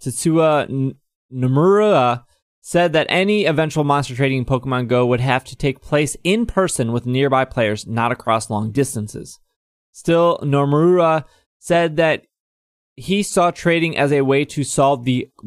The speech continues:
quote-unquote local spawn issue, which limits many monsters to certain thematical appropriate regions in the real world when trading was initi-, initially planned for the game.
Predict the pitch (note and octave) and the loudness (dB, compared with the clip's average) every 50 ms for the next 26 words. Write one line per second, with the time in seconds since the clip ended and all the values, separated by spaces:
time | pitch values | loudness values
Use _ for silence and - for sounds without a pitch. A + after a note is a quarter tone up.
0 | A#2+ - - - - D3 C3+ F#2+ C3+ B2 - D3 C#3 C#3+ - B2+ B2+ C3+ D#3+ D#3 | -16 -16 -8 -4 -2 0 0 0 -2 -2 0 0 0 0 0 0 0 0 0 2
1 | - F#3+ F3+ - - - - D#3 D3 D#3+ E3+ E3 D3+ E2+ G#2 A#2+ - - - G2+ | 0 0 0 -2 -2 -2 0 2 2 2 2 0 -2 -2 -4 -4 -6 -6 -6 -4
2 | F2+ - - - _ _ _ _ _ _ - C#3 C3+ - C#3 D#3+ D#3+ E3 - - | -4 -4 -6 -10 _ _ _ _ _ _ -12 -10 -6 -4 -2 -2 0 -2 -2 -2
3 | D#3 D#3 E3 F3 E3 D#3 D3 D3 - - D3+ C3 - - C#3+ C3 - - - D#3+ | -2 0 0 0 0 0 0 -2 -2 -4 -6 -6 -6 -6 -6 -6 -4 -2 0 0
4 | A#2 - D#3 - - - - - - _ _ _ _ - C#3 C3+ C#3 C#3 C#3 C#3+ | 0 -2 -4 -8 -10 -14 -20 -20 -20 _ _ _ _ -12 -6 -2 0 0 0 0
5 | D3 D3 - D#3+ D3+ D3 C3+ - - C3 A#2+ - - E3 E3+ E3+ - E3 D#3+ D3+ | 0 -2 -2 0 0 0 0 -2 -2 -4 -4 -2 0 0 0 0 0 -2 -2 -2
6 | - - D3 F3+ G3 D3+ C#3+ C#3+ B2+ A#2 - - B2 B2+ B2 A#2 A#2+ B2+ B2 A#2 | 0 0 0 0 0 0 -2 -2 -2 -2 -4 -4 -2 0 0 2 2 2 2 2
7 | A#2 C3+ E3 F3 D#3 C3+ C3 B2 - - _ _ _ _ _ _ - C#3+ D3+ D#3+ | 2 2 4 4 4 2 0 -2 -6 -12 _ _ _ _ _ _ -4 -2 -2 -2
8 | D3+ - - D3 C#3 C3+ C3 C3+ B2 - - G#2+ A#2+ A#2 - G#2+ B2 B2 B2+ B2+ | -2 -2 0 0 2 2 2 0 -2 -4 -2 -2 -2 0 -2 -2 -2 0 -2 -2
9 | - - C3 B2 - - _ _ _ _ _ - A#2+ B2+ C3+ D3 C#3 - D3 B2+ | -2 -2 -4 -4 -4 -6 _ _ _ _ _ -12 -6 -2 -2 0 0 0 0 0
10 | B2 - - C#3+ C#3 C3 B2 - - A2 - A2+ A#2 D3 D#3 E3 E3+ E3+ D#3+ | 0 0 -2 -2 -2 -2 -2 -4 -8 -8 -8 -4 0 0 0 2 0 -2 -6